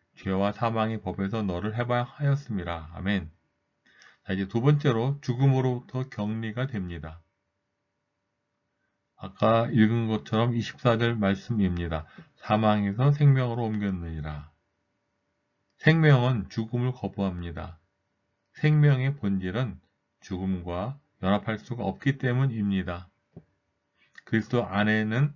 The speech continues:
영원한 생명만 있고 죽음은 없습니다. 죽음으로부터의 격리는 영원한 속박으로부터의 해방이며 자유입니다.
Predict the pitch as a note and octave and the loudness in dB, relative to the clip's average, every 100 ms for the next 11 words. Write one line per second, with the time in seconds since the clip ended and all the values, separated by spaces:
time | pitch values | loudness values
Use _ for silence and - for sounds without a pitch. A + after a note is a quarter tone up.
0 | _ _ _ - F#2+ G#2 A2+ B2 C#3 C3+ | _ _ _ -2 0 2 0 -2 0 2
1 | C3 B2+ A2 F#2 - F2 F2+ C#3 - _ | 2 0 -2 -4 -8 -8 -6 -6 -12 _
2 | _ - G2 G2 G2 A#2 C#3+ C#3+ F#2+ - | _ -8 -4 0 0 2 0 -2 -8 -6
3 | A#2+ G2 F2+ D#2+ E2+ _ _ _ _ _ | -2 -2 -2 -6 -12 _ _ _ _ _
4 | _ _ _ - G#2+ B2 B2 - A#2 A2 | _ _ _ -6 -2 0 -2 -2 -2 0
5 | A2 - A2 A2+ - G2+ G2+ F#2+ G#2 D#3 | -4 -6 -6 -6 -4 -2 0 0 2 0
6 | - _ _ _ - F#2 F#2 G2+ A#2 C#3 | -2 _ _ _ -6 -2 0 0 0 -4
7 | B2+ C3 A#2+ A2+ G#2+ - - A#2 C3+ C3 | -2 -2 -2 -2 -4 -10 -10 -4 -2 0
8 | B2+ A2 F2 G#2 C#3+ - _ - - F#2 | -2 -2 -4 -4 -6 -12 _ -16 -6 -2
9 | G2+ B2+ B2+ B2+ G2+ F2+ E2 E2 | 0 0 0 0 2 0 -4 -10